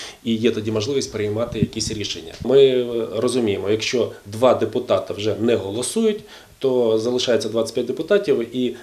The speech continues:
яке б не було рішення, е, важливо для міста, але амбіції якогось депутата, е, не дають громаді розвиватись далі. Да, сьогодні на сесію було винесено два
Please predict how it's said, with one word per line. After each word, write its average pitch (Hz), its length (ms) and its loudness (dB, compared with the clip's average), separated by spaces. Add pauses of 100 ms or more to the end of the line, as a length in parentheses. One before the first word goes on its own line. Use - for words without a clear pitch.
яке 123 280 6
б 110 80 0
не 117 80 2
було 123 240 6
рішення, 107 480 0 (440)
е, 98 720 0 (120)
важливо 123 400 4
для 113 200 2
міста, 101 420 0 (240)
але 117 240 2
амбіції 123 560 2
якогось 113 240 2
депутата, 185 560 -4 (420)
е, 110 120 2
не 143 100 4
дають 135 220 4
громаді 147 440 4
розвиватись 127 580 0
далі. 95 380 -8 (1300)
Да, 185 220 12
сьогодні 202 340 10
на 151 100 8
сесію 143 360 4
було 151 200 6
винесено 156 680 6 (260)
два 147 640 4